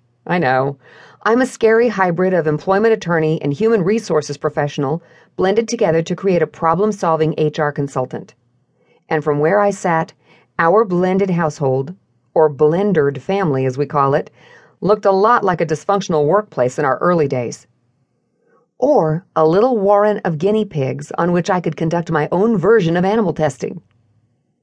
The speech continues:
The H R principles I applied at work were, in theory, principles for humans, humans everywhere. Blendering occurs in workplaces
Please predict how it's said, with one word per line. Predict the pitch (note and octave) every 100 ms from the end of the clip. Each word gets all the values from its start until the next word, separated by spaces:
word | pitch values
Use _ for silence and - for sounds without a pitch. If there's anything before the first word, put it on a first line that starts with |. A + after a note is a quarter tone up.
| -
The | G#3+
H | C4+ B3+
R | G#3+
principles | G3+ G#3+ G3 F#3 E3+
I | E3+
applied | E3+ F3 E3+ E3
at |
work | E3 D#3 E3
were, | D#3 D3+ C#3 E3 F#3+
in | - F#3+ B3+
theory, | - D#4+ D#4 E3+ D3 E3+ - _ -
principles | G#3 G#3 B3+ A#3+ A#3+
for | - A#3+
humans, | A#3+ D#4 D#3 - - _ _ _
humans | _ - C#3+ D#3 F#3
everywhere. | - A#3+ A3 D#3 C3 D3+ _ _ _ _ _ _ _
Blendering | E3+ G3 D4+ D4 D#3+ C#3+ E3+
occurs | E3 F3+ E3 D3+
in | C#3
workplaces | C3 F3 - G#3 G3+ G3+ G#3